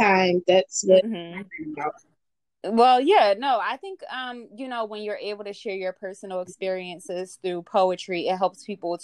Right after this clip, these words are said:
Speaker 2: to relate to you in an authentic way. So that's really cool that you kind of relate your own personal experiences and you put it in a form of poetry for people to understand, which I think is helpful, because people like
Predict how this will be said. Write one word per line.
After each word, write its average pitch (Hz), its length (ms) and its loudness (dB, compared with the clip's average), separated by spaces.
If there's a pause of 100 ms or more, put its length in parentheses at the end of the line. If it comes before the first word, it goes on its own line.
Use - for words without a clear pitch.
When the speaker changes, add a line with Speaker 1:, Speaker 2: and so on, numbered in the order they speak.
Speaker 2:
to 190 160 -6
relate 170 440 -2
to 190 60 -10
you 160 280 -4
in 180 120 -2
an 170 160 0
authentic 165 720 0
way. 156 380 0 (320)
So 226 200 2
that's 208 280 2
really 208 260 -8
cool 196 160 -10
that 175 220 -8
you 185 100 -20
kind 185 260 -10
of 175 200 -8 (120)
relate 185 320 -6
your 185 160 -4
own 180 320 -6
personal 180 440 -8
experiences 175 1000 -6 (280)
and 196 140 -2
you 185 120 -2
put 233 160 0
it 190 100 4
in 180 80 -4
a 175 80 -6
form 180 240 0
of 160 80 -2
poetry 180 560 0
for 196 80 -4
people 175 300 -6
to 170 120 0
understand, 160 720 -6
which 165 180 -2
I 165 100 4
think 160 220 -6
is 185 120 -12
helpful, 175 340 -2
because 220 320 -2
people 269 320 -4
like 202 300 2